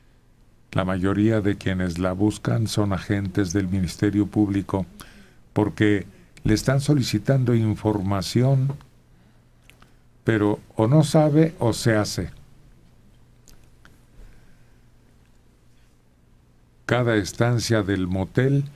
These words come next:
fue arreglada para albergar hasta seis personas, aunque existen áreas en las cuales los arraigados considerados de alta capacidad delictiva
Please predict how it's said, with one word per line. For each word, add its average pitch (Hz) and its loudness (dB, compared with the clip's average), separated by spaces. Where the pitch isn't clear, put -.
fue 107 2
arreglada 107 2
para 101 -2
albergar 101 0
hasta 104 -2
seis 123 0
personas, 117 -2
aunque 104 0
existen 117 0
áreas 107 -2
en 104 0
las 98 -4
cuales 120 0
los 98 -2
arraigados 104 -2
considerados 101 -2
de 95 -2
alta 107 -2
capacidad 98 -4
delictiva 98 -2